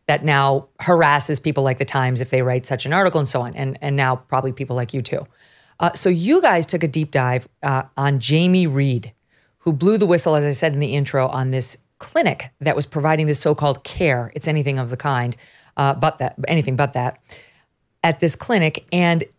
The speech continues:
immediately the reaction by many on the left, including, as I pointed out, Chris Hayes of M S N B C, was, "Hmm, I don't think so. I, I doubt it." So can you set it up for us? What happened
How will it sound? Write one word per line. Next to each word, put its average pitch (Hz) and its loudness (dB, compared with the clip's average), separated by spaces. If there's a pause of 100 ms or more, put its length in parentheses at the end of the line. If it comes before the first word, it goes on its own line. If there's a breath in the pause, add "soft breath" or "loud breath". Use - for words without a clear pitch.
(100)
immediately 233 2
the 170 0
reaction 165 2
by 143 2
many 160 2
on 143 2
the 143 2
left, 139 0
including, 147 -2
as 131 -2
I 139 0
pointed 131 -4
out, 127 -2
Chris 135 -4
Hayes 139 -2
of 120 -4
M 127 -2
S 120 -4
N 131 -4
B 127 -4
C, 135 -2
was, 123 -2 (560)
"Hmm, 240 0 (600)
I 202 4
don't 170 4
think 135 -2
so. 127 -6 (420)
I, 208 4
I 185 4
doubt 147 2
it." - -8 (460)
So 202 2
can - -6
you 294 2
set 254 4
it 233 4
up 226 2
for 214 2
us? 208 -2
What 277 -2
happened 165 0